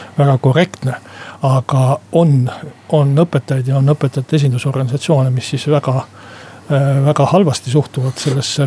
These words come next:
plaani jätta, äh, põhikooli lõpetamine iga kooli enda asjaks, et kuidas nad siis kontrollivad ja kuidas nad hindavad seda, äh,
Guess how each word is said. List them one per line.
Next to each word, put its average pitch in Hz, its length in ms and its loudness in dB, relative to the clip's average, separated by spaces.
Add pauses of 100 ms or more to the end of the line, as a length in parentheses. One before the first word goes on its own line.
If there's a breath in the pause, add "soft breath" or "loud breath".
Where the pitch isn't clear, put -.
plaani 131 320 2 (400)
jätta, 139 460 0
äh, 151 680 -4 (160)
põhikooli 135 480 4
lõpetamine 139 640 0
iga 143 200 2
kooli 143 360 2
enda 143 240 2
asjaks, - 460 -6 (180)
et 131 240 -8
kuidas 127 460 -2
nad 127 160 -4
siis - 180 -6
kontrollivad 139 720 0
ja 131 80 -6
kuidas 135 300 -6
nad 127 100 -6
hindavad 139 400 -2
seda, 143 240 -6
äh, - 1300 -6